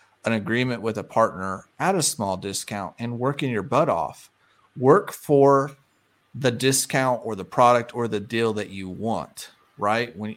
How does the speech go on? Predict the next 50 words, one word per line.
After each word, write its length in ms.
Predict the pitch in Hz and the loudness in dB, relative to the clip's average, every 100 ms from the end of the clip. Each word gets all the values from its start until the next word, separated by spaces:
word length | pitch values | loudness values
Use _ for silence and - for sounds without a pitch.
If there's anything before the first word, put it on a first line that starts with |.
| - | -10
so 180 | - | -4
if 120 | 120 185 | -4 -4
you 80 | |
come 220 | 185 175 151 | -4 -2 0
in 80 | |
at 120 | 123 - | -2 -4
ten 180 | 127 120 | -6 -6
percent 300 | 107 123 110 | -6 -6 -4
on 140 | 98 | -4
a 60 | 92 | -6
staff, 340 | - 101 98 | -2 -2 -2
fifteen, 320 | 110 - 107 | -6 -6 -8
twenty, 240 | 104 104 95 | -8 -8 -8
thirty, 160 | 95 | -6
whatever 300 | 95 160 135 | -4 -4 -4
it 80 | 101 | -4
is, 340 | 101 62 - - - - - | -6 -8 -14 -16 -20 -20 -8
and 120 | 120 | -4
you 80 | 123 | -2
say 140 | 131 | 0
to 60 | 117 | 0
yourself, 300 | 107 104 117 | -2 -6 -4
"Man, 140 | 135 | 0
I, 120 | 127 120 - | 0 0 -2
I 80 | 151 | 0
wanna 200 | 139 95 | 2 0
be 100 | 92 | -6
pro 280 | - 131 | 2 4
team. 260 | 123 95 85 | 4 -2 -6
I 60 | 113 | -2
wanna 160 | 139 95 | -2 -2
get 160 | - | -10
paid." 460 | - 143 120 87 - _ _ _ _ _ _ _ - | -6 -2 0 -2 -10 _ _ _ _ _ _ _ -4
Work 360 | 117 160 226 | 6 6 8
as 160 | 226 175 | 4 4
if 180 | 185 185 | 2 4
you 180 | 175 156 | 2 4
are 140 | 131 | 4
a 140 | 110 | 0
pro 360 | 95 - 135 131 | -2 -2 2 2
angler, 560 | 92 98 90 - 57 - _ _ _ - | 2 -2 -6 -10 -16 -20 _ _ _ -6
not 300 | 117 123 - | 0 0 -2
a, 100 | 95 - | -8 -4
you 120 | 123 | -2
know, 100 | 110 | -2
a 60 | 92 | -2
paid 280 | - 135 | -2 0
angler, 320 | 107 85 - 65 | 0 -4 -8 -8
not 260 | 95 113 | -4 -2
a, 240 | 95 67 | -2 -6